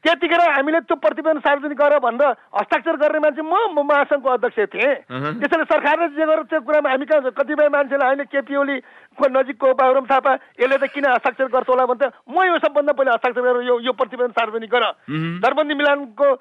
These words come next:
Speaker 1: बारेमा हामीले चाहिँ त्यो, त्यो आयोगमा म आफू पनि बसेँ, कार्यदलमा मासरम शर्मा त्यसको संयोजक हुनुहुन्थ्यो, त्यसलाई लागू गर भनेर हामी भन्छौँ। त्यसैले हामी
Speaker 2: मह्म।
Speaker 1: सरकारमा कुन दल छ भन्ने कुरा, अ, त्यति धेरै चासो राखेर हेर्दैनौँ।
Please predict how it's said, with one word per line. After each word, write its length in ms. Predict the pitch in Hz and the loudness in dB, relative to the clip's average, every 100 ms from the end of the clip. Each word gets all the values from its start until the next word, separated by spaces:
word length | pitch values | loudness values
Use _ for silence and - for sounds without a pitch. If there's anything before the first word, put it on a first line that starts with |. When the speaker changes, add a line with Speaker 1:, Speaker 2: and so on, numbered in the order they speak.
| - - 220 | -6 -20 -2
Speaker 1:
बारेमा 340 | 240 262 269 | 2 2 2
हामीले 320 | 254 254 277 | 0 0 0
चाहिँ 200 | 269 262 | 0 0
त्यो, 180 | 254 262 | 0 -2
त्यो 280 | 214 208 269 | -4 -4 0
आयोगमा 340 | 247 262 254 | 2 2 0
म 100 | 254 254 | 0 0
आफू 180 | 233 262 | 0 -2
पनि 180 | 240 285 | -4 0
बसेँ, 260 | 269 254 | 0 0
कार्यदलमा 520 | 220 233 240 247 247 233 | 0 -2 -2 -4 -2 0
मासरम 340 | 226 254 240 | 0 -2 -6
शर्मा 200 | 240 240 | -4 -4
त्यसको 300 | 240 226 240 | -6 -6 -4
संयोजक 280 | 247 240 233 | -2 -2 0
हुनुहुन्थ्यो, 340 | 240 240 247 | -2 -2 -2
त्यसलाई 520 | - _ - 277 277 | -4 _ -4 0 2
लागू 220 | 269 262 247 | 4 2 2
गर 160 | 254 | 0
भनेर 200 | 214 240 | 0 0
हामी 120 | 233 220 | 0 0
भन्छौँ। 240 | 233 208 | -4 -6
त्यसैले 240 | 285 320 | -4 0
हामी 160 | 294 311 | 0 -2
Speaker 2:
मह्म। 360 | 285 - - 160 | -6 -14 -20 -8
Speaker 1:
सरकारमा 600 | 233 277 - 311 349 339 | -2 0 2 0 2 0
कुन 240 | 349 359 | -2 0
दल 140 | 320 | 0
छ 120 | 311 320 | 2 0
भन्ने 360 | 311 240 277 | 0 -2 -2
कुरा, 360 | 220 294 294 269 - - - | -2 0 0 0 -10 -20 -4
अ, 160 | 208 | -2
त्यति 280 | 214 330 330 | 0 0 0
धेरै 320 | 320 262 302 | 2 2 2
चासो 300 | - 254 240 | 0 -2 0
राखेर 300 | 277 226 233 | 0 0 0
हेर्दैनौँ। 360 | 233 214 233 | 0 0 -2